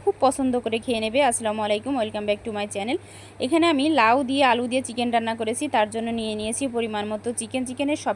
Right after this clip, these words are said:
কিছুই নিয়েছি, পা, গলা, পাখনা, কলিজা, চামড়া, তারপরে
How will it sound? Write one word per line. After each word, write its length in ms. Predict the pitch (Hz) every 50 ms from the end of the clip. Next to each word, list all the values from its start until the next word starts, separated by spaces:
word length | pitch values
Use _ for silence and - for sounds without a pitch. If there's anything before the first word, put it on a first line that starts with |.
| - -
কিছুই 240 | 262 247 - 254
নিয়েছি, 360 | 240 233 233 233 240 - 254 254
পা, 460 | - - 226 214 208 208 214 214 220 220
গলা, 300 | 214 214 214 214 208 214
পাখনা, 480 | 214 - 214 202 208 - - 220 220 220
কলিজা, 560 | 214 214 220 220 220 214 196 220 214 220 247 - - - - - - - - - -
চামড়া, 600 | - 262 240 240 233 220 214 214 208 214 240 330 - - - - - - - -
তারপরে 380 | - 185 196 196 - 202 202